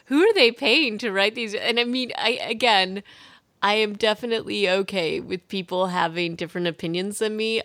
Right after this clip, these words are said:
I just, I don't, I, I just don't know how people can like this season of Fear the Walking Dead when it honestly, to me, is so bad that you and I are considering to, like, just stopping to watch the show, which,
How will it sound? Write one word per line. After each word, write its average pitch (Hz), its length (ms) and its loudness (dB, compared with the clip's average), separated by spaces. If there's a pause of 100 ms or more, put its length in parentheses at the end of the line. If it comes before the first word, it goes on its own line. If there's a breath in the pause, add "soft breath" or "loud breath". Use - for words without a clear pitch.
I 196 120 -2
just, 214 600 -2 (640 soft breath)
I 196 140 2
don't, 247 460 0
I, - 240 -2
I 214 180 0
just 240 400 -6
don't 220 240 -2
know 214 160 0
how 196 140 2
people 185 380 -6
can 254 360 -2
like 165 280 -2
this 175 200 -6
season 175 380 -4
of 165 100 -4
Fear 175 160 -2
the 170 80 -2
Walking 170 340 -2
Dead 165 220 0
when 170 220 -2
it 170 120 -4 (300)
honestly, 208 540 0
to 175 160 -6
me, 185 200 0
is 170 140 -2
so 208 160 -2
bad 190 520 2
that 160 360 -2 (340 loud breath)
you 202 200 0
and 185 100 2
I 190 100 2
are 175 80 2
considering 175 580 -2
to, 170 180 -4 (100)
like, 175 160 -4
just - 160 -2
stopping 185 420 -2
to 156 180 -8 (100)
watch 185 360 -2
the 175 60 -6
show, 160 220 -2
which, 175 220 -6